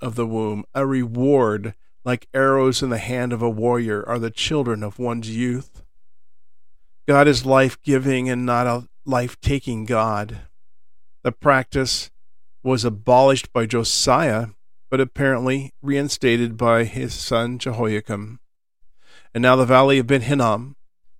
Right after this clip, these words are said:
is located south of Jerusalem, outside the city wall. The name probably came from whoever owned it previously.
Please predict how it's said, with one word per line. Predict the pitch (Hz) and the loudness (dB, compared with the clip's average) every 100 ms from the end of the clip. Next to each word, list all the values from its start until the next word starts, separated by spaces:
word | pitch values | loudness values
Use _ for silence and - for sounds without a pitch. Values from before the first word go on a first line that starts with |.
| _ | _
is | 117 | 0
located | 127 127 139 131 127 | 2 4 6 4 4
south | - 120 131 - | 4 4 4 2
of | 147 | -2
Jerusalem, | 147 151 131 123 131 131 151 - | 0 2 2 2 0 -2 -4 -2
outside | 123 - - 131 | -2 0 2 2
the | 135 | 2
city | 143 143 135 | -2 0 0
wall. | 139 117 107 98 120 151 - - - - - - | -2 -2 -2 -4 -8 -14 -18 -18 -20 -20 -20 -6
The | 117 | 0
name | 123 135 139 | 4 4 2
probably | - 131 135 135 143 | 6 6 6 4 2
came | - 135 139 143 | 2 0 0 0
from | 147 143 135 - | -4 -4 -6 -14
whoever | - 139 135 131 147 | 0 4 6 4 0
owned | 113 131 127 | 2 2 2
it | - - | 0 -2
previously. | 135 113 104 - 104 107 131 | -2 0 -2 -4 -4 -6 -10